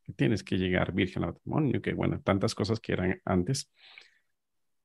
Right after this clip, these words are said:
Todavía está esa idealización del príncipe azul en algunos aspectos, o de la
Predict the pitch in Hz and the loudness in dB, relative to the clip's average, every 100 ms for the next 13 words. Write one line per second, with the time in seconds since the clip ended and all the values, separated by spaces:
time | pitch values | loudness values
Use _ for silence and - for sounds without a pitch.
0 | - 120 117 117 120 127 113 101 101 113 | 4 8 8 8 6 6 6 6 6 6
1 | 107 110 104 101 113 98 98 101 113 98 | 6 8 6 4 0 0 2 6 6 6
2 | 90 87 87 _ _ _ _ _ _ 120 | 4 0 -6 _ _ _ _ _ _ 6
3 | 113 110 113 - 110 107 104 107 95 92 | 6 4 2 2 2 4 6 6 4 4
4 | 95 - - 110 - - - 120 110 101 | 2 0 -2 -2 -2 -2 4 8 8 8
5 | 95 87 78 - | 6 4 2 -4